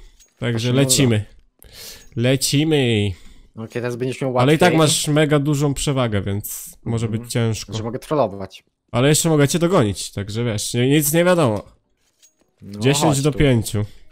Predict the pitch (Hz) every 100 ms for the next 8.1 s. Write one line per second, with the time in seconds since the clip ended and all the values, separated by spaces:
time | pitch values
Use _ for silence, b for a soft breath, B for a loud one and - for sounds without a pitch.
0 | - _ - 139 98 - 95 98 - 127
1 | 85 117 127 131 120 139 143 - - 143
2 | 135 131 131 110 107 110 104 104 120 107
3 | 107 107 107 - 160 110 101 110 120 120
4 | 117 117 107 - - - - - - _
5 | _ _ _ _ - - - - _ -
6 | - - - - _ _ - - 185 147
7 | - 120 110 107 107 - 160 - 110 107
8 | 104